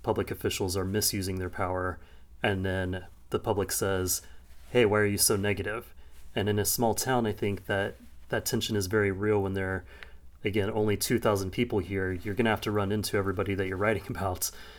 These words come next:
Uh, those, those tensions can get out of hand sometimes.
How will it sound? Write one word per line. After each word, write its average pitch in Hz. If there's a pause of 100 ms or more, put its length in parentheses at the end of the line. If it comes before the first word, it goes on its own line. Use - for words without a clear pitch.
(300)
Uh, 95
those, 101
those 107
tensions 110
can 107
get 104
out 104
of 92
hand 110
sometimes. 95